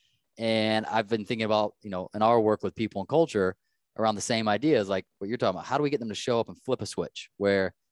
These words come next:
they're, all lights are on mentally, emotionally, they're right here, they're giving their best, they're enjoying it too. And one of my first thoughts is the quickest thing that takes you out of that is self-preservation,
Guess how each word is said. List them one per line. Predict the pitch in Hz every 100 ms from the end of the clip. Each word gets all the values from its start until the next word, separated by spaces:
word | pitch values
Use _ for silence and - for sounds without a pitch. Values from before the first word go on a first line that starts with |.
| _ -
they're, | 107
all | - 123 139
lights | 135 131 -
are | 120
on | 120 120 120 117
mentally, | 123 123 131 120
emotionally, | 113 117 113
they're | 92 90
right | 107 123
here, | 113 123 117
they're | 101
giving | 92 123 120
their | 117
best, | 113 110 110
they're | 107
enjoying | 95 92 107 139 120
it | -
too. | - 139 98 92 - _ _ _ _ _ -
And | 113 113 110 110
one | 131
of | 127
my | 120
first | - 135 -
thoughts | 147 165 -
is | 110
the | 107
quickest | - 143 127
thing | 139 120
that | 98
takes | 127 120
you | 117 90
out | 127 151
of | 95
that | 90 104 - _ _ _ _
is | 117 120 110
self-preservation, | 120 113 120 107 113 139 104 76